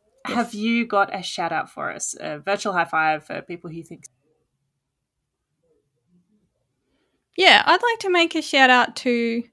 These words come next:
Speaker 1: all of my audio engineering mates, um, the ones who I can ring up when I've got a problem and are always happy to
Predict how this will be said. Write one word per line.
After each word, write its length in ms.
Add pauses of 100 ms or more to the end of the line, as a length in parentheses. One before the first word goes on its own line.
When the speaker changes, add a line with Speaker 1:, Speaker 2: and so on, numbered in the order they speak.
(400)
Speaker 1:
all 100
of 120
my 200
audio 320
engineering 520
mates, 420 (400)
um, 460 (840)
the 80
ones 340
who 280
I 200
can 360 (560)
ring 200
up 140
when 120
I've 140
got 120
a 60
problem 460
and 260
are 160
always 500 (200)
happy 320
to 340